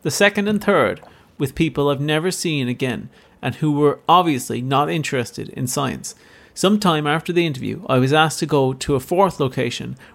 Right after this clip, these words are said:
where what seemed like a corporate lawyer presented me with an N D A.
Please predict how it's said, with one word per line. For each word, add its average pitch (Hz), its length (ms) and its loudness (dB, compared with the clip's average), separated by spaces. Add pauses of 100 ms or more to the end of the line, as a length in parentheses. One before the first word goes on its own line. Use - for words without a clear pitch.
where 135 180 4
what 131 220 0
seemed 156 460 0
like 135 160 -2
a 135 40 -14
corporate 185 520 0
lawyer 143 300 2
presented 135 420 -4
me 123 160 -4
with 120 120 -2
an 131 80 -6
N 123 140 -4
D 127 160 -2
A. 135 220 -4